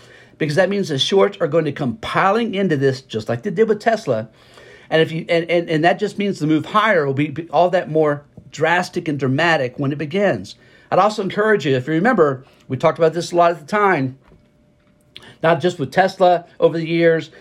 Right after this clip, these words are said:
but more recently with A M C and GameStop, talking about the, uh,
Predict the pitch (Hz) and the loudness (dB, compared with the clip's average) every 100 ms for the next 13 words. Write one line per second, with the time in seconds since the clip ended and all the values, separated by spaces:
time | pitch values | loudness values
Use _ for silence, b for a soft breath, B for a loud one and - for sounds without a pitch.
0 | B - 139 147 135 165 165 175 143 135 | B -8 -4 0 0 0 0 -2 -2 -2
1 | 139 139 113 196 160 127 165 208 214 139 | -2 0 -2 -4 -4 0 0 -2 -2 2
2 | 127 123 _ b b b b _ 190 180 | 2 0 _ b b b b _ 0 2
3 | 170 160 170 165 151 143 127 | 0 -2 -2 -2 2 4 4